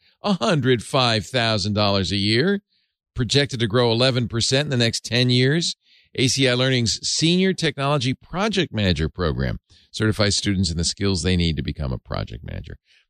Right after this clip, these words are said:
The world awaits you, and we need you. We <laughs> desperately, desperately need you. If you want to know more, I T training with funding specially for veterans, A C I learning dot com slash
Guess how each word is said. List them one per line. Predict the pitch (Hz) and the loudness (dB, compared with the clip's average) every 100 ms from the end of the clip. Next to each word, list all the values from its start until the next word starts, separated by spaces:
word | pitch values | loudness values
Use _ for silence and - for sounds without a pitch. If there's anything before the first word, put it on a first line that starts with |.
| - | -2
The | 120 | 0
world | 117 139 226 220 | 4 4 4 4
awaits | 139 123 185 - | 2 4 2 0
you, | 107 - - _ _ _ _ _ | -4 -4 -10 _ _ _ _ _
and | 110 107 | -4 2
we | 123 | 4
need | 131 202 190 | 4 4 2
you. | 110 65 - - | 2 0 -6 -2
We | 123 127 | 0 0
<laughs> | |
desperately, | - - 220 - - 131 117 113 107 _ _ _ - | 0 -2 -2 -2 -4 -2 0 0 -2 _ _ _ -2
desperately | 156 170 - 104 104 | 0 0 -2 -2 0
need | 104 117 123 85 | 2 4 2 2
you. | 76 | 0
If | - | 0
you | |
want | 113 143 | 0 2
to | |
know | 147 147 | 4 4
more, | 139 127 95 92 113 _ _ _ _ _ _ _ - | 4 4 4 2 -2 _ _ _ _ _ _ _ -4
I | 117 | -2
T | 123 143 131 | 0 0 -2
training | - 127 117 117 123 123 _ _ _ _ | 0 2 4 2 0 -6 _ _ _ _
with | - - | -10 -8
funding | - 131 156 170 175 | -2 2 2 2 2
specially | 151 - - 131 123 139 147 | 0 -4 -2 0 0 -2 -2
for | 143 156 | -4 -4
veterans, | 139 127 - 85 90 - - _ _ _ | -2 -2 -2 -2 -2 -4 -8 _ _ _
A | - 160 | 0 2
C | 175 - 151 | 2 2 4
I | 135 | 4
learning | 123 123 120 | 4 4 4
dot | 101 90 - | 2 2 0
com | 98 98 | 0 0
slash | 92 - 78 78 | 0 0 0 0